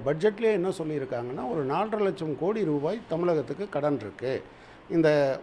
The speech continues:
ஆக-, அ, மார்ச் முப்பத்தொன்னு வரும்போது ரெண்டாயிரத்தி இருபத்தொன்னுல இருக்கும்னு சொல்லியிருந்தாங்க. நீங்க இந்த ஒன்பதாயிரம் கோடியை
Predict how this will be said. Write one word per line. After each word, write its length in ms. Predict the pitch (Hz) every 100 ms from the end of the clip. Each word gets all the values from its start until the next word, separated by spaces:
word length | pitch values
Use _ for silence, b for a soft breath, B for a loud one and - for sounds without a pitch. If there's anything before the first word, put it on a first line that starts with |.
| -
ஆக-, 460 | 147 175 180 160
அ, 420 | 143 135 131 127 123 131
மார்ச் 320 | 170 202 196
முப்பத்தொன்னு 560 | 160 196 185 165 147
வரும்போது 580 | 131 147 143 131 131 151
ரெண்டாயிரத்தி 520 | 135 151 151 143 139
இருபத்தொன்னுல 560 | 131 135 151 151 127 165
இருக்கும்னு 440 | 254 190 190 214 -
சொல்லியிருந்தாங்க. 460 | 143 131 107 98 92 - B B B
நீங்க 180 | 208 226
இந்த 160 | 208 175
ஒன்பதாயிரம் 600 | 190 247 254 240 220 196
கோடியை 240 | 190 226